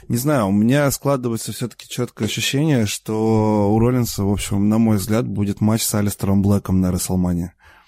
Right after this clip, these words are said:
Вот не покидает меня это чувство, что вся это вот мессианство, всё это, и плюс ещё, э, бэкграунд, что у Мёрфи с Блэком был длительный, ну, фьюд.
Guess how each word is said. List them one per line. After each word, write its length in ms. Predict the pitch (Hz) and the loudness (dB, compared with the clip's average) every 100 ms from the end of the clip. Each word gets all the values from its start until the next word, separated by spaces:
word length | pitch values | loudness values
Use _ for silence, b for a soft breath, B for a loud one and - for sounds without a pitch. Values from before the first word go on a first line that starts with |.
| b b b b b b b - | b b b b b b b -2
Вот 320 | 107 110 - | 0 0 2
не 160 | 117 | 0
покидает 520 | 107 - 117 113 101 104 | 2 0 0 0 -2 -2
меня 240 | 98 95 | -2 -2
это 180 | 95 98 | -2 -4
чувство, 440 | - 131 147 - | -2 -2 -2 -2
что 480 | 90 - 98 98 98 | -4 -2 -2 0 0
вся 240 | 92 - 104 | -2 0 2
это 260 | 104 - | 2 0
вот 220 | 95 92 | -2 0
мессианство, 960 | 107 104 104 107 104 - 117 139 - 98 | 2 4 4 4 2 2 2 0 0 -4
всё 240 | - 98 | -2 0
это, 260 | 98 - 92 B B B B | 0 0 -4 B B B B
и 80 | 95 | 0
плюс 280 | 107 104 | 2 0
ещё, 420 | 110 - 107 107 101 | -2 -2 0 2 0
э, 840 | - 104 104 101 104 101 98 98 | 0 2 4 4 4 2 2 2
бэкграунд, 500 | 98 110 107 107 101 | 2 0 2 2 2
что 320 | - - 101 98 | 0 0 2 4
у 40 | |
Мёрфи 380 | 104 110 - 101 | 4 2 0 -6
с 80 | 98 | 0
Блэком 420 | 110 139 123 104 | 0 2 0 0
был 320 | 101 98 98 | 2 2 2
длительный, 1120 | 98 104 104 98 104 98 98 95 95 95 92 | 0 0 2 2 0 0 2 2 2 2 0
ну, 540 | - - 104 104 95 95 | -2 0 2 2 0 -2
фьюд. 380 | - 107 92 | 0 0 0